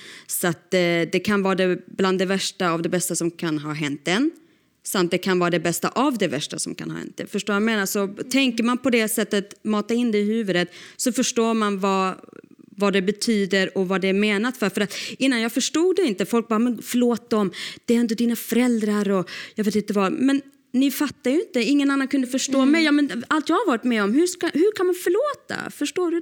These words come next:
Speaker 1: den? Men, men man förstår det. Alltså, när jag gjorde det, alltså det, det, obeskrivlig känsla. Det går inte att beskriva.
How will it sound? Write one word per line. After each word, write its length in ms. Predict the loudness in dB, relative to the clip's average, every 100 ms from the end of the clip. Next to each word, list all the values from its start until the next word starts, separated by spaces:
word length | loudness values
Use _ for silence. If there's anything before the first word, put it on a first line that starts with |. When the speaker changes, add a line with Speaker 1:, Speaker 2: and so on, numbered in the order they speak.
| -4
Speaker 1:
den? 100 | -6 -8 -18 -20 -20 -6
Men, 340 | 0 2 2 0 -10 -18 _ _ _ _
men 180 | 2 4
man 120 | 4
förstår 540 | 2 -2 0 0 2 2
det. 240 | 2 0 -2
Alltså, 300 | -4 0 -2 -4 -12 -20 _ _ _ _ -20 _ _ _ _
när 160 | 0 2
jag 120 | 2
gjorde 360 | 2 2 2 2
det, 100 | 2 2
alltså 220 | 0 0
det, 140 | 0
det, 400 | 0 -4 -6 -10
obeskrivlig 520 | -2 -2 0 0 0 0
känsla. 360 | 0 -2 -4 -6 -4
Det 80 | 0
går 120 | 0
inte 140 | 0
att 40 | -2
beskriva. 480 | -2 0 2 2